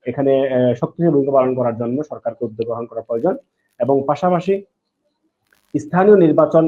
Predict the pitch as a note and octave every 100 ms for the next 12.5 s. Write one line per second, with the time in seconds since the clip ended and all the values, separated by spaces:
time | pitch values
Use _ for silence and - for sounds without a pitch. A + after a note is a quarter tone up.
0 | C#3 C#3 C3 B2 D#3+ C#3 A#2+ B2+ D#3+ D3+
1 | - _ - A2 C#3 A3+ E3 F#3+ - _
2 | _ D#3+ D3+ C#3+ D#3 D3 C3 D3+ D3 C#3
3 | D3 D3+ D3 C#3+ B2+ D3+ C3 C3 C#3 D3
4 | D3+ - C3+ C3 - - D3+ E3 F3+ E3+
5 | D3 C#3+ C#3 C3 - B2+ C3 C#3 C3 C3
6 | C3+ B2+ B2+ C3 C3+ C3 B2+ B2+ - B2+
7 | C#3 C#3 A#2+ C#3+ - _ _ - B2 C#3+
8 | B2+ - D#3 E3 C#3+ B2+ A#2+ C#3 C#3 C3+
9 | C3 A#2+ A#2+ A2 G#2 G#2 G2 F2+ _ _
10 | _ E3+ D#3+ E3+ E3 G#3 G3+ A3+ A3 A3+
11 | G#3+ C#3 D3 E3 G#3+ A3+ F#3+ F3+ F#3+ E3
12 | C#3+ - A#2+ E3